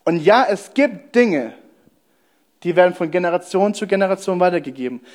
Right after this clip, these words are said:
Ich habe schon Gespräche gehabt mit Leuten auf der Straße, die Gott nicht kannten. Und wir haben über den, über den, über den Satan, über den Teufel geredet. Und ich habe darüber,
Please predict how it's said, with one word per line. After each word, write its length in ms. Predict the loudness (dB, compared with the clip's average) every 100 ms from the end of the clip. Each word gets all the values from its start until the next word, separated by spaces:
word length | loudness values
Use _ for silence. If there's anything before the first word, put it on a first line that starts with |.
| -12 -6
Ich 160 | 0
habe 120 | 0 0
schon 200 | -4 -4
Gespräche 460 | -4 0 0 0
gehabt 500 | -2 -2 -2 -6 -20 _ _ -4
mit 140 | 2
Leuten 280 | 6 6 4
auf 120 | -4
der 100 | -6
Straße, 340 | -6 -2 -2 -2
die 80 | 0
Gott 180 | 0
nicht 220 | 0 -12 -4
kannten. 420 | -4 -4 -8 -10 _ -20 -20 _
Und 100 | -2
wir 120 | 0
haben 140 | 2 2
über 120 | 2
den, 200 | 0 -2
über 220 | -4 -4
den, 180 | -4 -4
über 180 | -4 -4
den 60 |
Satan, 400 | -2 -2 -2 -2
über 100 | -4
den 60 | 0
Teufel 300 | 2 2 -2
geredet. 280 | -4 -4 -4
Und 80 | -4
ich 140 | -2
habe 140 | 0 2
darüber, 380 | 0 2 0